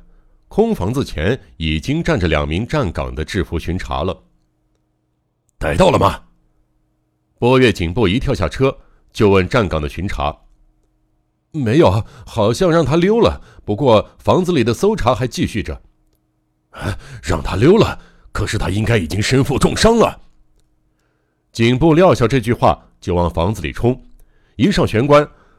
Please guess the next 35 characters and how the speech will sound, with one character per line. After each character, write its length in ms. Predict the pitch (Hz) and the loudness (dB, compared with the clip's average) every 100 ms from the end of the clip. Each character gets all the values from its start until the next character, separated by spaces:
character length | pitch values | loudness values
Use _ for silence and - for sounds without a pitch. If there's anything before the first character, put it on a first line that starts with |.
| - | -6
正 240 | 254 220 | -2 -2
巧 460 | 110 82 78 78 - | -2 0 0 -2 -6
和 160 | - 123 | -2 0
从 220 | 120 160 | 0 2
内 160 | 175 | 2
室 180 | 104 127 | 2 -2
出 280 | 98 156 170 | -4 0 2
来 100 | 104 | 2
的 80 | 80 | 0
警 240 | - 76 | -4 -6
视 140 | - 113 | -4 -2
厅 200 | 113 120 | -2 -4
同 240 | - 139 | -2 0
僚 320 | 92 90 - | 2 4 2
M 280 | - 90 185 | -2 -2 -2
警 240 | - 69 65 | -4 -8 -4
部 260 | 90 73 - - | -4 -4 -6 2
撞 240 | 107 87 | 2 2
了 80 | 78 | -2
个 80 | 82 | -2
正 220 | 156 80 | -2 -2
着。 400 | 71 85 - _ _ - _ - _ _ _ _ _ _ _ | -2 -2 -2 _ _ -20 _ -20 _ _ _ _ _ _ _
啊， 400 | 120 170 127 - - - | 0 0 -2 -10 -16 -6
波 160 | 135 208 | 2 2
月 100 | 156 | 2
先 180 | 139 151 | 2 2
生， 240 | 117 78 - - _ - | 0 -2 -10 -20 _ -8
真 220 | - 147 | 0 2
是 140 | 131 120 | 2 2
太 240 | - 143 | 2 2
不 120 | 110 | 0
可 160 | 135 95 | 0 -2
思 220 | - 175 | 0 0
议 100 | 208 | 0
了， 280 | 101 78 | -2 -4